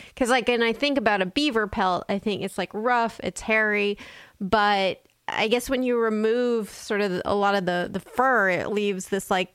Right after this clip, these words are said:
sleek and shiny material that can be used to make top hats. So,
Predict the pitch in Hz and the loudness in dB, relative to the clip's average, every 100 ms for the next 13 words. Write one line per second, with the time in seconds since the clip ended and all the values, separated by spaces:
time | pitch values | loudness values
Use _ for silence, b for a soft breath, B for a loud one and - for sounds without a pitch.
0 | _ - - - - 254 254 220 180 208 | _ -18 -14 -12 -6 -2 -2 0 0 0
1 | - 214 202 208 202 185 175 - 214 208 | 0 2 4 2 2 0 -2 -2 2 2
2 | 185 175 151 - 202 185 185 185 - 196 | 2 0 -2 -2 -2 0 0 -2 -4 -4
3 | 180 175 - 185 185 - 180 - - - | -2 -4 -2 -2 -2 0 -2 -2 -6 -4
4 | 185 185 | -2 -2